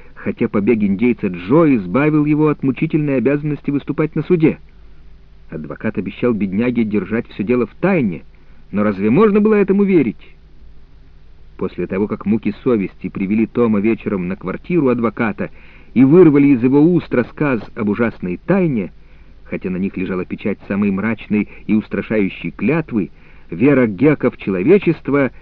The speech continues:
сильно пошатнулась. Каждый день, выслушивая благодарность Мэфа Поттера, Том радовался, что сказал правду, и каждую ночь раскаивался, что не сумел держать язык за зубами.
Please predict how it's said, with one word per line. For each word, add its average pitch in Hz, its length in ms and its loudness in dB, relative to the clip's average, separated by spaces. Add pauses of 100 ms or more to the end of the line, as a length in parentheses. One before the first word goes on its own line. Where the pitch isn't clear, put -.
(460)
сильно 107 360 2
пошатнулась. - 760 -14 (2000)
Каждый 160 420 4
день, 135 300 4
выслушивая 113 600 0
благодарность 101 800 -2
Мэфа 87 280 -6
Поттера, 165 540 2 (420)
Том 180 240 6
радовался, 127 520 2
что - 140 -8
сказал 98 340 -2
правду, 90 480 -4 (320)
и 113 100 0
каждую 120 440 2
ночь 117 220 0
раскаивался, 104 880 -4 (380)
что - 180 -6
не 104 120 2
сумел 107 360 2
держать 98 420 -4
язык 87 280 -6
за 90 100 -8
зубами. 85 460 -14